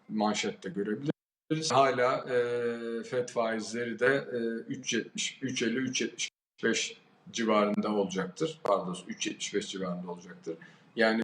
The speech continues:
Fed'in iki bin yirmi altıya da indirmek için bir sebebi olabilir. E, tabii orada da ekonomik aktivite, istihdam,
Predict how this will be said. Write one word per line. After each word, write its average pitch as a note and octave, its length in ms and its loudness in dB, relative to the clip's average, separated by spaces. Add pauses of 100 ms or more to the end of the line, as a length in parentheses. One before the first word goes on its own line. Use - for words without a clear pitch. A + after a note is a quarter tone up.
Fed'in C3+ 500 4
iki C3+ 240 -6
bin C3 100 2
yirmi B2+ 280 4
altıya B2 400 8
da D#3+ 280 4 (480)
indirmek C3 460 4
için F3 240 0
bir F3 40 -2
sebebi D3 360 6
olabilir. G#2+ 680 0 (220)
E, B2 80 0 (360)
tabii C3+ 220 2
orada C3+ 320 0
da C3+ 160 0
ekonomik B2+ 380 -6
aktivite, B2+ 500 -4
istihdam, - 480 -4